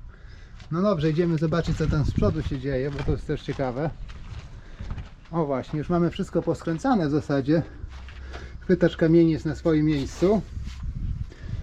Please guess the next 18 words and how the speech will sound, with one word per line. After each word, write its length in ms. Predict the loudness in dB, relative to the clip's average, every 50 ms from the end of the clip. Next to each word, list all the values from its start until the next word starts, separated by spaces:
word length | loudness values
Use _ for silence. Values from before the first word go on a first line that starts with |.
| -10 -12 -14 -16 -16 -14 -14 -14 -14 -12 -12 -4
Ale 220 | 0 2 4 4 4
tutaj 260 | 4 4 4 4 4
przyszła 340 | 4 4 0 2 2 2 2
osłona 340 | 2 2 4 4 4 4 4
klepiska. 680 | 0 -2 0 0 -2 -2 -2 0 0 2 2 2 0 -2 -4 -6 -6 -6 -6 -6 -10 -12 -12 -12 -10 -10 -10 -10 -10 0 2 2 2 2 0 -6 -8 -8 -8 -8 -8 -10 -4 2
Taka, 260 | 2 2 4 6 6
jaka 240 | 6 6 4 4 2
ma 140 | 2 2 0
być. 320 | 0 -2 -2 -4 -6 -8 -10 -10 -10 -10 -10 -10 -10 -10 -10 -4 -2 -2 -2 -2 -6 -12 -16 -16 -16 -18 -18 -18 -12 -8 -6 -6 -6 -8 -10 -12 -10
I 40 | -6
wszyscy 360 | -2 -2 -2 -2 -2 -6 -4
ci, 160 | -2 -2 -4
którzy 480 | -4 -4 -10 -14 -10 -6 -4 -4 -4 -4
kupują 380 | -4 0 4 6 6 6 6
te 80 | 4 2
osłony, 420 | 2 2 2 2 2 2 2 2
to 120 | 0 0 0
naprawdę 520 | 0 2 2 2 2 2 2 2 0 0